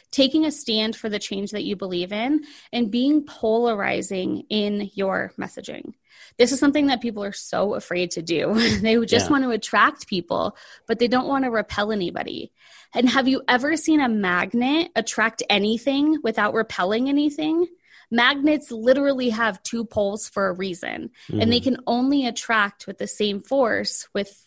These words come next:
Speaker 1: which they are able to repel. And so if you want to attract more of your right people, be willing to repel people. And that was what we were talking about with, "Well, they're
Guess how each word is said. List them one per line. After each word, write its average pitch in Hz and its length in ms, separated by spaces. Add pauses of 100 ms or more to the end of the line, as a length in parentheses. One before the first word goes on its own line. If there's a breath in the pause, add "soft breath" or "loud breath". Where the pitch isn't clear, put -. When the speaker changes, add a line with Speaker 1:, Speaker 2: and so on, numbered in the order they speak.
(140)
Speaker 1:
which 202 380
they 196 180
are 190 160
able 185 300
to - 180
repel. 180 640 (480 soft breath)
And 247 120
so 254 180
if 233 140
you 220 80
want 214 220
to 294 80
attract 208 580
more 226 220
of 208 140
your 202 120
right 190 300
people, 302 540 (100)
be 269 160
willing 262 380
to 269 140
repel 208 500
people. - 560 (400 soft breath)
And 240 120
that 254 120
was 285 120
what 277 120
we 262 40
were 262 80
talking 247 340
about 214 180
with, 214 200
"Well, 254 120
they're 294 240